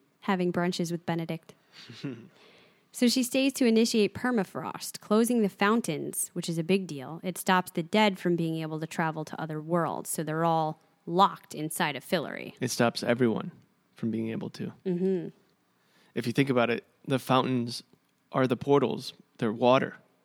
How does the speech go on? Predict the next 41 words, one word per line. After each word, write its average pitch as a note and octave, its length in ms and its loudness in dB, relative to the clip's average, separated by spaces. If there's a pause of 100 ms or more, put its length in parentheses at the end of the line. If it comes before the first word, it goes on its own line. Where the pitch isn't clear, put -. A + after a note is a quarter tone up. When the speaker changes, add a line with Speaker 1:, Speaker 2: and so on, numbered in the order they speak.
(160)
Speaker 2:
So E3+ 160 -4
permafrost, B2 680 2
it A2 100 -2
freezes B2+ 400 4
it A2+ 180 0
permanently. - 640 -2 (400)
No B2+ 180 2
one B2+ 120 4
can B2 140 -4
get - 140 -6
through. - 220 -12 (260)
Speaker 1:
So G3 300 4
this G3+ 240 0
is A#3 120 -4
the F#3 80 -2
question, F#3 420 0
I D#3+ 100 -4
suppose, E3+ 560 0
by D#3+ 160 -4
the D#3 160 -6
end, E3 540 -2
they D#3+ 460 -6 (240)
destroy G#3+ 380 2
Fillory, F3+ 560 2
but - 160 -4
what E3 140 -2
happens E3 500 -4
to E3 320 -2
the D#3 100 -4
Neitherlands? D#3+ 680 -4
Will E3 220 -4
there D#3+ 180 -2
be D#3 220 -6
any D3+ 180 -6
further E3+ 460 -4
travel D#3 480 -2
in D3 80 -8
the D3 80 -8
future F3 480 -2
between D3+ 360 -10
worlds? F#3+ 480 -4